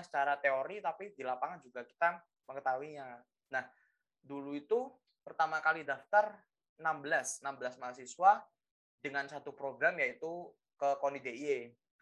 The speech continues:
Alhamdulillah, aku pun keterima di program pertama itu,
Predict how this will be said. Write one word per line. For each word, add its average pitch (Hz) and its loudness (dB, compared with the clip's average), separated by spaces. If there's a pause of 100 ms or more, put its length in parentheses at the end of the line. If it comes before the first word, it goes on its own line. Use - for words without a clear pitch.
(120)
Alhamdulillah, 131 6 (800)
aku 143 -2
pun 202 -6 (240)
keterima 147 -4
di 127 -16 (640)
program 139 -2
pertama 131 2
itu, 208 -4